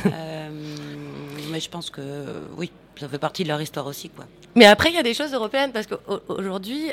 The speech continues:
Speaker 2: euh, notamment, je disais qu'il y avait un groupe de femmes, euh, journalistes espagnoles qui avaient décidé de faire la grève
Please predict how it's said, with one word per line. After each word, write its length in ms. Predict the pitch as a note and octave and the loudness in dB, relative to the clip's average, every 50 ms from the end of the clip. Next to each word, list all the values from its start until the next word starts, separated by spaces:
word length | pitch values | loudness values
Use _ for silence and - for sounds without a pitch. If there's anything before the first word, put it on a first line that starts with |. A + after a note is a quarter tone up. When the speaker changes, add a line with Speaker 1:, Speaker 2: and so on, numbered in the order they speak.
| - - | -4 -4
Speaker 2:
euh, 200 | G3 F#3+ F#3+ F#3+ | -2 0 0 0
notamment, 360 | G3 G3 F3+ G3+ G3+ A#3+ C#4+ C#4+ | 0 -2 -2 -2 -2 -2 -2 -4
je 80 | C4 | -4
disais 300 | A3 F#3 G3 G3 B3 C4 | -6 -6 -6 -4 -4 -6
qu'il 300 | - - A#3 A#3 B3 A#3 | -4 -2 -2 0 0 0
y 60 | - | 0
avait 100 | G3 F#3 | 0 0
un 100 | F3 F3+ | 0 0
groupe 220 | F#3 - G#3+ A#3 - | -2 -4 -6 -8 -4
de 100 | - F3 | -4 -6
femmes, 360 | D#3+ - - F#3+ G3+ G#3 F#3 | -4 -2 -2 0 0 0 0
euh, 200 | F3 E3 D#3 D#3+ | 0 0 0 0
journalistes 420 | C#3+ E3 F3 F3+ E3 F3 - - - | 0 -2 -2 -2 -2 -2 -2 -2 -4
espagnoles 440 | F#3+ - - E3 F3 F#3+ G#3+ A#3 - - | -2 2 4 4 4 4 2 2 -2 -6
qui 220 | - - F3+ E3+ F3 | -8 -10 -8 -6 -6
avaient 180 | D#3 D3+ D#3 | -6 -6 -6
décidé 300 | D#3 F3+ - - F3 F3 | -6 -8 -8 -8 -10 -10
de 60 | - | -6
faire 120 | - G3+ F#3+ | -4 -6 -4
la 80 | - | -4
grève 200 | - - D#3+ F#3+ | -6 -8 -8 -8